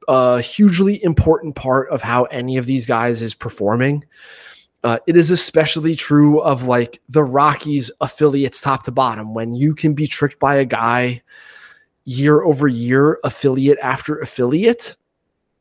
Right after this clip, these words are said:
And so I encourage everyone to find Matt Eddy's park, minor league park factor analysis, uh, at the end of every season. He does it. It is hugely valuable.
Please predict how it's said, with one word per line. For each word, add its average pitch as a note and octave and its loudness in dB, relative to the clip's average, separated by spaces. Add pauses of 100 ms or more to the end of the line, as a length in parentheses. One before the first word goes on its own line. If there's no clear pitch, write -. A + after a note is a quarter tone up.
(220)
And C#3+ 0
so C#3+ 2
I C#3+ 2
encourage E3 2
everyone D#3+ 2
to C#3 -2 (440)
find D3 -2 (100)
Matt C3+ -4
Eddy's C#3 -4 (500)
park, C#3 0
minor D3+ 0
league D#3 0
park C#3 0
factor C#3 0
analysis, A#2+ -4 (600)
uh, A#2+ -2
at A#2+ -6
the - -8
end E3+ 4
of D#3 2
every D3+ 2
season. C3 -6
He C3 -4
does A#2+ 0
it. B2+ -2
It C#3 -4
is B2+ -4
hugely F3 0
valuable. C#3+ 0